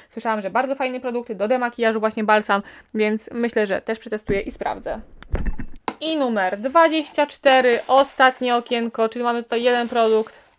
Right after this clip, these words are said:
Tak, jest to coś takiego. Monpure. I to jest serum, e, z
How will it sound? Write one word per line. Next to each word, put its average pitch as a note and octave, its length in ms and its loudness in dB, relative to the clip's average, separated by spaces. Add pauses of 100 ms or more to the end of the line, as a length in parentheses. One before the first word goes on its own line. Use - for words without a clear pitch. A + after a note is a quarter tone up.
Tak, C#4+ 320 4 (580)
jest A#3 340 -2
to G#3 80 -6
coś - 280 -8
takiego. A#3+ 600 2 (1600)
Monpure. G#3+ 840 2 (1400)
I G#3+ 80 -12
to B3 220 0
jest - 380 0
serum, F#3 560 2 (1300)
e, G3+ 360 0
z F#3+ 160 -4